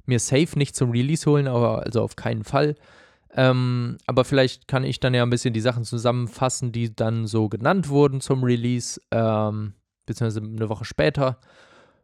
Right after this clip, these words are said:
um euch vielleicht auch noch zu sagen, was sich geändert hat, was sich nicht geändert hat, ob das noch kacke ist oder gut ist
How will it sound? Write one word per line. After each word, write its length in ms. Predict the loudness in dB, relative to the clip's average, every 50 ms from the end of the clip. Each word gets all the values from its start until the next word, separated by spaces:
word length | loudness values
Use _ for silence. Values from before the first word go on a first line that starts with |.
| _ _ _
um 920 | 4 6 6 8 8 8 8 8 6 6 4 2 2 0 0 0 -2 -4 -2
euch 340 | 0 2 4 4 4 2 0
vielleicht 300 | 2 2 2 2 2 2
auch 60 | 0
noch 80 | 0 0
zu 120 | -2 -4
sagen, 380 | -2 -2 0 0 0 -2 -2 -2
was 160 | -2 -2 -2
sich 140 | -6 -8 -4
geändert 400 | -2 -2 0 2 0 0 0 0
hat, 200 | 0 0 0 0
was 120 | -2 -4
sich 160 | -4 -4 0 2
nicht 180 | 2 2 4
geändert 340 | 2 2 4 4 2 2 2
hat, 140 | 2 0 0
ob 160 | 0 -2 -4 _ _ -2
das 180 | -2 -2 -2
noch 140 | -4 -6 -6
kacke 240 | -6 -6 -4 -2 -2
ist 160 | -2 -2 -4
oder 160 | -2 -2 -2
gut 240 | 0 2 2 2 4
ist 260 | 4 2 2 0 -4